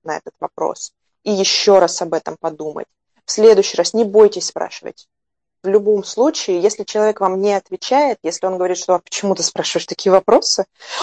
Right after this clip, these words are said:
Ой, я, я девочка, мне такие вопросы задавать нельзя", вы будете принимать решение, нужна ли вам такая девочка или нужен ли вам такой мальчик, который, ну, я же сильный, или там ещё какие-то другие стереотипы или другие ситуации.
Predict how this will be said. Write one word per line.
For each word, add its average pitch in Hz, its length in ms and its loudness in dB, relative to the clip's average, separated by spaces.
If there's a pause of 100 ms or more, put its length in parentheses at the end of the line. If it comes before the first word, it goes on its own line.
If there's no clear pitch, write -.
Ой, 233 200 8
я, 220 120 6
я 226 140 8
девочка, 240 480 2
мне 220 120 0
такие 208 240 -6
вопросы 208 320 -6
задавать 196 320 -2
нельзя", 202 440 0 (640)
вы 214 320 4
будете 339 300 4
принимать 240 400 -2
решение, 226 640 0
нужна 208 340 -2
ли 226 120 2
вам 214 160 0
такая 208 360 0
девочка 233 540 -2
или 185 80 0
нужен 190 320 -2
ли 180 80 -2
вам 185 160 0
такой 185 240 -2
мальчик, 254 420 0
который, 170 600 2
ну, 165 80 -4
я 175 180 4
же 175 100 0
сильный, 156 540 -2
или 156 140 -2
там 156 180 -6
ещё - 180 -8
какие-то - 360 -10
другие 170 440 -4
стереотипы - 600 -2
или 156 80 -2
другие 160 360 -4
ситуации. - 640 -6